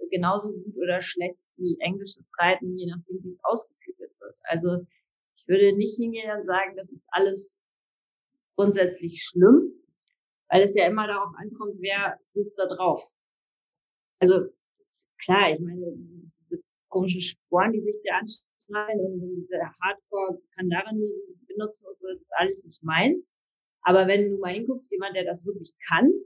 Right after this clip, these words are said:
der fasst die Kandare eben nicht an und der hat nicht ein einziges Mal Kontakt mit den Sporen. Das ist alles nur Zierde. Ob das sein muss, meine Güte, aber das ist halt deren Ding. Und solange sie den Pferden damit nicht irgendwie in der Seite rumhängen oder im Maul reißen, ist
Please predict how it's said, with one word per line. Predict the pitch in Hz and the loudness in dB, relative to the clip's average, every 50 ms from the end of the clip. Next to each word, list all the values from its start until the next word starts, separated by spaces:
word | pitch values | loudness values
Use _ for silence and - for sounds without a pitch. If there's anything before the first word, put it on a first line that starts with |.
| - _ _ _ _ _ _ _ _ _ _ _ - | -12 _ _ _ _ _ _ _ _ _ _ _ 4
der | 196 196 208 202 - | 6 6 6 4 2
fasst | - 220 220 - 233 | -2 -4 -4 -4 -10
die | 214 | -10
Kandare | - 233 214 214 214 214 220 | -6 -6 -4 -4 -4 -2 0
eben | 190 208 214 214 | 0 0 0 -2
nicht | 208 208 - - | -6 -6 -2 2
an | - 208 247 294 349 | 2 4 4 4 2
und | 285 254 185 | 0 -4 -6
der | 180 175 190 190 | -4 -4 -4 -4
hat | 202 - | -8 -10
nicht | 202 180 170 - | -12 -14 -8 -6
ein | 175 180 175 | -6 -6 -6
einziges | 185 196 185 - 190 202 196 202 | -8 -14 -14 -14 -14 -14 -14 -12
Mal | 196 196 | -16 -16
Kontakt | - 202 202 - - 208 _ | -16 -16 -20 -20 -20 -20 _
mit | 202 - | -14 -12
den | 185 - - | -10 -12 -12
Sporen. | - - - 466 247 208 170 | -12 -4 2 6 6 6 6
Das | 165 165 156 | 4 0 -4
ist | - | -8
alles | 180 190 185 - | -12 -14 -12 -10
nur | 202 190 180 180 | -8 -8 -8 -8
Zierde. | - - - 214 226 220 208 170 147 143 - - 147 | -10 -12 -4 0 2 4 4 4 2 0 -4 -8 -12
Ob | - - | -10 -8
das | 180 170 - - | -8 -8 -8 -6
sein | 151 143 185 208 196 | -2 0 0 0 0
muss, | 185 175 180 - _ - | -2 -4 -8 -10 _ -12
meine | 165 170 170 170 | -12 -10 -10 -8
Güte, | 175 185 180 170 131 - | -10 -8 -6 -4 -6 -6
aber | - 170 170 | -6 -8 -10
das | 160 170 - - | -10 -12 -16 -18
ist | - - - | -14 -6 -4
halt | 175 170 170 _ _ _ _ _ _ _ - | -4 -4 -4 _ _ _ _ _ _ _ 0
deren | 170 180 175 175 170 165 160 | 2 2 2 0 -4 -4 -2
Ding. | 175 190 233 240 | 0 0 0 0
Und | 190 165 185 190 - _ _ _ _ _ _ _ _ _ _ | -2 -4 -8 -10 -12 _ _ _ _ _ _ _ _ _ _
solange | - 196 214 214 214 214 | 4 4 6 6 4 2
sie | 190 190 180 | 0 -4 -4
den | 190 175 180 - | -4 -6 -6 -4
Pferden | 170 156 170 196 208 196 | 0 2 2 2 2 0
damit | 190 190 196 185 - | -8 -10 -12 -14 -16
nicht | - 180 - - - | -16 -16 -16 -16 -12
irgendwie | 185 190 185 175 - 151 | -12 -10 -10 -8 -10 -8
in | 175 | -6
der | 180 165 170 | -6 -6 -6
Seite | 160 156 135 147 - - | -4 -6 -6 -6 -8 -10
rumhängen | 180 190 208 202 196 202 208 190 | -8 -4 -2 -2 -2 -4 -6 -6
oder | 185 180 175 | -6 -4 -4
im | 175 | -4
Maul | 170 156 160 170 - | -2 -2 -2 -4 -4
reißen, | 170 185 - - _ | -4 -8 -8 -10 _
ist | _ _ _ | _ _ _